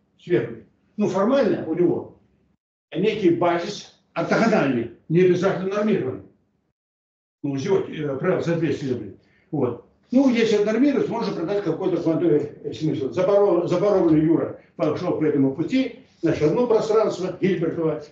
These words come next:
вложено в другое, и так, ступеньками, ступеньками, если помните, да? Даже пару работ опубликовал на эту тему. Значит, э,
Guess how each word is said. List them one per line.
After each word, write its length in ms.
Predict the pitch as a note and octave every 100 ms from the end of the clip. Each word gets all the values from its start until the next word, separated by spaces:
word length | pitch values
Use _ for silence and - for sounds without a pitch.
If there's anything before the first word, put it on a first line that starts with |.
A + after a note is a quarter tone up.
| _
вложено 340 | D#3 F3+ C#3+
в 80 | C3
другое, 580 | D#3 D#3+ B3 A#3+ - -
и 120 | A3 E3+
так, 360 | D3+ - - _ -
ступеньками, 560 | - G#3+ D#3+ B2+ B2+
ступеньками, 600 | - - - G#2 G#2+ - -
если 200 | - -
помните, 340 | - A2+ A2 G#2+
да? 160 | - - _ _ F3+
Даже 180 | -
пару 220 | D#3+ E3+ D#3+
работ 300 | E3 C3+ A2+
опубликовал 520 | B2+ A#2+ A#2+ G#2 -
на 100 | A#2
эту 80 | -
тему. 300 | B2+ G2+ - _ _ - -
Значит, 460 | - C#3+ F3 - - _ _ _ - _ _
э, 300 | C#3 C3+